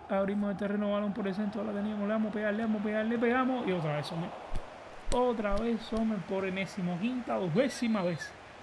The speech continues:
Tapándonos la oportunidad de gol. De nuevo, otro balón a la frontal del área. Le podemos pegar. Vamos a sacar el remate, saca el remate, saca el remate, sácalo ya.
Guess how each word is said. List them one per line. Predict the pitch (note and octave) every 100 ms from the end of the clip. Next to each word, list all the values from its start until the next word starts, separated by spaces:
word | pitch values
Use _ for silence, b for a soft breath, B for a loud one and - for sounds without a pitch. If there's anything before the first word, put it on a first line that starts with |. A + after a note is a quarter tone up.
| - - - -
Tapándonos | F3 F#3 G#3 G#3 G3+ G3
la | F#3+ G#3
oportunidad | G#3+ G3 - A3 G3+ F#3+ G#3
de | G3 F#3
gol. | F#3+ E3+ C#3 - - - - - - - - - -
De | F3
nuevo, | E3+ E3+ - - G3+
otro | - G3 F#3
balón | F#3 F3+
a |
la | F3+
frontal | F#3+ F#3 F3+
del | F3+
área. | F3+ F#3
Le | F3+ F#3+
podemos | F#3 F3+ F3
pegar. | F#3 F3+ F3+
Vamos | F#3+ F#3+
a | F#3
sacar | F#3+
el | F#3
remate, | F#3 F3+ F3+
saca | F#3+ F#3+
el | F#3
remate, | F3+ F3+
saca | F#3 F#3+
el | F#3
remate, | F3+ F3
sácalo | D#3+ A3 A3 A3+
ya. | A#3+